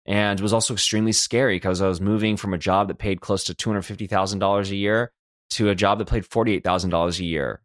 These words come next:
And even though there was some commission for the, any sales that I, I was responsible for in tickets to Tony's events, that was a big major life shift. Also, not to mention the cryptocurrency market had just crashed and I lost a bunch of money that I invested in the cryptocurrency market.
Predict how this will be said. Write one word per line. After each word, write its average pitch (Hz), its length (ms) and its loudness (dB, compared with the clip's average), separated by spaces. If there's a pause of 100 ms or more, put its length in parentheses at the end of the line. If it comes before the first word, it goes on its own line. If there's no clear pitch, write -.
And 101 120 -2
even 113 160 2
though 107 100 2
there 101 120 2
was 95 120 -2
some 95 140 -4
commission 104 460 -2
for 92 120 -8
the, 92 160 -4
any 101 160 -2
sales 98 380 0
that 92 120 -2
I, 90 280 0
I 92 120 -4
was 90 140 -2
responsible 95 460 -4
for 98 380 -2 (280)
in 90 80 -6
tickets 104 300 -4
to 90 80 -8
Tony's 92 340 -2
events, 92 460 -4 (380)
that 127 80 2
was 165 120 2
a 113 60 0
big 110 260 2
major 107 380 0
life 98 240 0
shift. - 480 -4 (480)
Also, 120 240 2
not 104 220 0
to 110 80 -4
mention 107 260 0
the 87 80 -4
cryptocurrency 87 600 -4
market 82 300 -4
had 80 80 -6
just 80 220 -8
crashed 82 360 -2
and 87 80 -4
I 82 80 -2
lost 87 340 -4
a 85 40 -4
bunch 85 220 -4
of 85 80 -8
money 95 220 -2
that 80 140 -4
I 78 40 -2
invested 82 400 -4
in 80 80 -8
the 80 80 -10
cryptocurrency 82 640 -8
market. 73 380 -8